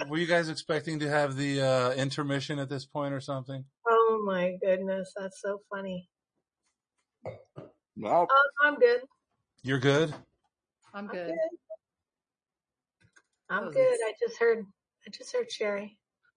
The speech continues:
Speaker 4: That was the saddest refresh ever. It's like a freaking half a finger of wine.
Speaker 1: Well, did, did you pour it?
Speaker 3: Uh.
Speaker 4: Well, that was all that was left in the bottle, and I didn't, I didn't
Speaker 1: Oh.
Speaker 4: wanna go behind sixty,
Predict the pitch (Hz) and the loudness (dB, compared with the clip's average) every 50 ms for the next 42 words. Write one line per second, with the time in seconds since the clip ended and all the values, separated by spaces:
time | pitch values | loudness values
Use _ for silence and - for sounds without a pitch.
0 | _ - 214 208 202 180 185 175 - - - 175 170 170 170 170 170 - - - | _ -6 -4 -2 -2 -2 -2 0 0 2 4 4 2 2 0 -2 -6 -6 -6 -4
1 | 185 175 170 - - 160 156 147 - - 147 151 151 151 147 139 131 135 139 - | -2 -2 -2 0 0 0 0 -2 -4 -8 -6 -4 -4 -4 -4 -4 -6 -6 -10 -10
2 | - 160 151 147 - 139 139 - - - 170 165 - 160 147 143 143 143 139 _ | -10 -10 -8 -8 -8 -10 -10 -10 -10 -12 -10 -10 -10 -10 -10 -10 -10 -12 -14 _
3 | - - 160 151 160 - - 151 143 - - 156 156 151 147 143 139 139 139 139 | -20 -16 -14 -14 -12 -10 -10 -10 -8 -6 -6 -4 -2 0 0 0 0 0 0 0
4 | 139 139 135 135 147 147 135 _ _ _ _ _ - 117 120 120 - _ _ _ | -2 -2 -2 -4 -6 -6 -8 _ _ _ _ _ -14 -12 -12 -12 -12 _ _ _
5 | - - - 123 113 110 107 - _ - 123 123 113 107 107 107 120 139 143 135 | -18 -10 -10 -8 -8 -8 -10 -12 _ -6 -4 -4 -4 -4 -4 0 2 2 2 2
6 | 139 - - 127 127 131 147 170 214 240 - _ _ - _ _ _ _ _ _ | 0 -2 4 6 6 6 6 4 2 0 -6 _ _ -20 _ _ _ _ _ _
7 | _ _ _ _ - - 220 95 87 87 85 - 151 - - - 113 160 _ - | _ _ _ _ 4 6 8 8 8 8 6 4 4 0 -2 -4 -6 -6 _ 2
8 | 226 254 294 311 320 320 294 311 285 269 262 240 269 277 302 320 330 330 320 370 | 2 4 4 4 4 4 6 6 4 2 2 0 -2 -2 0 0 2 4 6 6
9 | 381 381 381 403 403 349 311 - 220 226 - - - - - 233 214 185 180 175 | 8 8 10 10 10 8 8 4 2 0 0 -2 0 0 0 0 0 0 0 -2
10 | 165 160 - 170 160 165 160 175 160 151 143 - - 175 - - - 156 | -2 -2 -2 -4 -4 -2 -2 -4 -4 -4 -6 -6 -8 -8 -8 -8 -12 -12